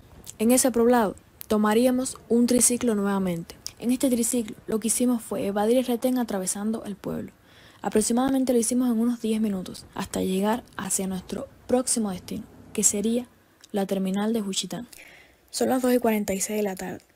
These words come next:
así que llegamos a este lugar extremadamente cansados y hambrientos. Esta terminal estaba completamente llena de migrantes,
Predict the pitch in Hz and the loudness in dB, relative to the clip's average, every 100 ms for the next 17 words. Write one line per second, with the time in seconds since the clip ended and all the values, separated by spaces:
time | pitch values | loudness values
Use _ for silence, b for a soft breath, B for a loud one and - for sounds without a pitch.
0 | - 214 208 214 208 202 214 220 214 - | -12 -6 -4 0 0 0 -2 -2 -2 -2
1 | 202 196 202 202 208 - 202 202 214 214 | -2 -2 -2 -4 -8 -6 -2 0 0 0
2 | 220 214 202 190 - 220 226 226 - _ | 0 -2 -4 -2 0 0 0 -2 -8 _
3 | - 202 196 190 180 180 - - - - | -2 0 2 2 0 -2 -12 -18 -10 -2
4 | 247 262 247 233 240 240 233 240 233 233 | 2 4 4 4 4 2 2 0 0 0
5 | 214 208 226 233 226 220 220 214 208 208 | -4 0 0 0 0 0 2 2 2 2
6 | 202 190 190 185 185 - | 0 0 -2 -4 -8 -12